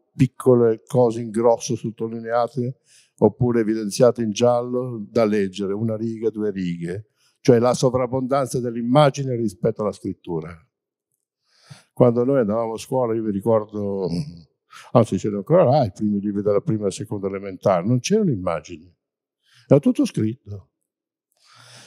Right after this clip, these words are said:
Cosa perdiamo con le immagini? Che ormai ci muoviamo in un mondo di immagini. Perdiamo una facoltà mentale pazzesca, perché quando tu leggi devi tradurre dei segni grafici,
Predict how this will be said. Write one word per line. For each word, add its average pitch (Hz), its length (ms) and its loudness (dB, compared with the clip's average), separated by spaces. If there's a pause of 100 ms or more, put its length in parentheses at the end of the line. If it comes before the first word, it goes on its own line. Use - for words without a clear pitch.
(140)
Cosa 196 220 10
perdiamo 165 520 6
con 113 140 -2
le 113 60 -6
immagini? 98 560 -6
Che 113 100 -6
ormai 139 440 0
ci 127 160 -6
muoviamo 120 340 -2
in 110 80 -6
un 110 120 -6
mondo 110 240 -6
di 98 100 -4
immagini. 90 580 -4 (680)
Perdiamo 147 400 4
una 120 100 -2
facoltà 127 480 -6
mentale 131 520 -4
pazzesca, - 1120 -4 (840)
perché 127 440 2
quando 135 320 -4
tu 156 180 2
leggi 101 560 -2 (640)
devi 131 260 4
tradurre 143 500 0
dei 110 180 -4
segni 156 380 2
grafici, 117 880 -2